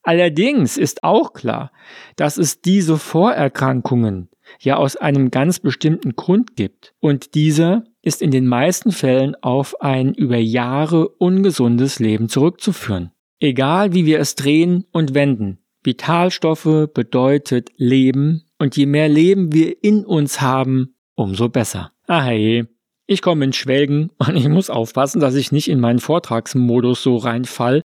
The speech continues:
sonst geht der Podcast hier über Stunden. Aber ich denke, für heute reicht es auch und wer sich mit dem Thema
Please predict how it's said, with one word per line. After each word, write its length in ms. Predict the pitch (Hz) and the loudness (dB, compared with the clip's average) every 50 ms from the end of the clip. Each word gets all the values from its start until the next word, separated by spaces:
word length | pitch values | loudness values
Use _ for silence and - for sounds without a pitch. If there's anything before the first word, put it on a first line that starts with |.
| - _ _ | -4 _ _
sonst 680 | - 147 123 123 139 143 143 151 151 - - - - | -2 0 2 2 2 4 4 2 0 -2 -4 -8 -2
geht 180 | - 139 131 - | -2 -2 0 2
der 120 | 139 131 | 0 -2
Podcast 640 | 127 - - - 151 - _ - 143 139 135 - - | -2 -2 -4 -6 -6 -6 _ -4 -2 -2 -2 -2 -2
hier 120 | - 139 | 0 0
über 200 | 139 120 135 127 | 0 0 0 -2
Stunden. 600 | - - - 139 135 151 151 - 123 101 104 101 - | -2 -2 0 0 2 2 0 0 -2 -4 -2 -2 -2
Aber 340 | 131 131 135 135 131 147 _ _ _ _ _ _ | 0 2 2 0 0 -2 _ _ _ _ _ _
ich 220 | - 151 123 - - | -4 -4 -4 -2 -2
denke, 520 | - 139 143 147 - - 170 175 190 190 - _ _ _ _ | -2 0 0 0 0 2 2 2 2 -2 -6 _ _ _ _
für 240 | - - 135 113 | -8 -8 -6 -4
heute 320 | 117 120 120 - 131 110 107 | -2 -4 -2 -2 -4 -4 -2
reicht 320 | 107 107 123 147 143 - | -2 0 0 -2 -2 -4
es 140 | 135 120 - | -8 -8 -6
auch 340 | - 151 123 117 135 147 - _ _ _ | -4 -4 -2 -2 -2 -2 -4 _ _ _
und 320 | - 147 143 143 143 - - _ _ _ _ _ | -2 0 0 0 -2 -4 -8 _ _ _ _ _
wer 300 | - 135 131 135 143 147 | -2 0 2 4 4 2
sich 180 | 160 170 160 - | 2 0 0 -2
mit 160 | 156 147 - | -2 0 0
dem 280 | 143 135 135 123 - | 2 2 2 0 -2
Thema 560 | - - 127 156 180 175 139 110 101 95 92 | -4 0 0 2 2 2 2 0 -2 -6 -8